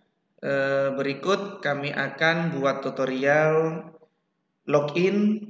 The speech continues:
eh, activity book, power up, buku bahasa Inggris Cambridge. Eh, step pertama,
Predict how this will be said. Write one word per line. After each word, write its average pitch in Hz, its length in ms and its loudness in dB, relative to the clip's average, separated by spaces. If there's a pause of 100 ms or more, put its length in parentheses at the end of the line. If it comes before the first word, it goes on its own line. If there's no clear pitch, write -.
(560)
eh, 139 240 -2
activity 156 560 -4
book, 170 400 -2 (1400)
power 135 320 4
up, 165 260 2 (840)
buku 139 800 -4
bahasa 127 320 -4
Inggris 131 400 -6
Cambridge. 135 560 2 (960)
Eh, 131 560 -4
step - 400 -2
pertama, 170 720 0